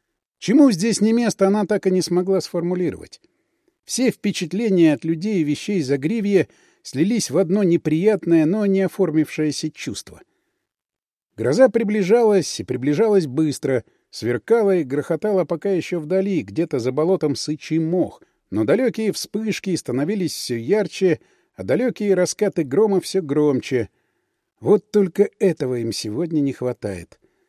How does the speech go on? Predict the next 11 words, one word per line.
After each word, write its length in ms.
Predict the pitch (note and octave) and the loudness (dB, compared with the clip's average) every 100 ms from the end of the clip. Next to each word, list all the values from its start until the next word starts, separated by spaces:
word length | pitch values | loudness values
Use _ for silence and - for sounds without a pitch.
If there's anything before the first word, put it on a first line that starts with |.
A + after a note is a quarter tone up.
| _ _ _ | _ _ _
Согласится 640 | - F#2+ A2 - B3+ - | -16 -6 -4 -2 -2 -2
ли 120 | A#3 G3+ | -2 0
Толян 400 | G#3 A3 A3+ F3+ | 4 6 8 6
работать 520 | E3+ F3 G#3+ D#3+ - | 4 0 0 -2 -4
под 180 | D3+ - | -6 -2
проливным 540 | E3+ F3+ F3+ F3+ C#3+ | -2 0 2 2 2
дождём, 600 | D3 D3+ D3 F3+ C#3 E2 _ _ _ | 0 -2 -4 -2 -2 -4 _ _ _
которого 420 | G2+ D#3 E3 D#3 | -2 2 4 4
вполне 480 | - F#3 G3+ G#3+ D3+ | 4 2 4 4 0
стоит 340 | - C#3+ G2+ | 0 -4 -2
ожидать? 480 | G#2+ A#2+ C3 F2+ - | -6 -6 -6 -8 -10